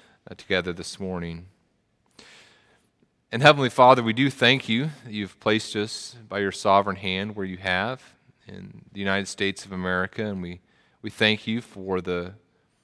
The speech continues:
the opportunities we've had as being citizens here. And I thank you for those, uh, in our church and in our country who have, uh, sacrificed so much so that we could enjoy freedoms and we could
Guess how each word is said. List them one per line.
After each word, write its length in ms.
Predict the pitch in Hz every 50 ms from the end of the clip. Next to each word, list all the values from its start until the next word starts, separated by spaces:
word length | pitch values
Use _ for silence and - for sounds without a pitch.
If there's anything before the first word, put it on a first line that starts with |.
| _ _ _ _
the 120 | - 113 110
opportunities 720 | 107 - - 104 - - 113 110 107 107 113 117 110 110
we've 180 | 107 101 -
had 380 | - 107 98 98 101 110 117 107
as 260 | 98 90 - - -
being 280 | - 107 104 104 98 95
citizens 540 | - - 117 107 107 - - 104 95 -
here. 320 | - 98 92 92 101 104 101
And 160 | 92 92 95 - _ _ _ _ - _ _ _ _
I 120 | - 113
thank 360 | 110 - - 131 139 135 - -
you 220 | 110 107 113 131
for 260 | 127 - - 107 98
those, 600 | 95 101 104 107 107 107 107 107 101 - - - -
uh, 60 | 87 90 90 90 - - - - -
in 80 | 98 101
our 100 | 95 92
church 600 | - - - - 131 120 120 120 120 113 - -
and 280 | 98 90 87 87 92 104 110 - _ _
in 140 | - 98 95
our 80 | 90 95
country 560 | - - 131 123 117 - - 113 110 107 104
who 160 | 107 104 98 95
have, 220 | 92 87 - - _ _ _ _ _ _ _ _ _ _ -
uh, 40 |
sacrificed 920 | - - - - 123 123 123 - 120 - - 120 110 110 110 107 - - -
so 260 | - - - 139 139
much 560 | 123 110 101 110 135 - - - - - - - 101 107
so 260 | - - - 127 120
that 140 | 113 110 101
we 280 | 104 110 110 110 110
could 260 | 107 - - 107 101
enjoy 380 | 98 95 95 95 110 107 107 98
freedoms 560 | - - - 110 107 104 117 127 139 131 -
and 80 | 98 95
we 120 | 95 95
could 220 | - - 95 95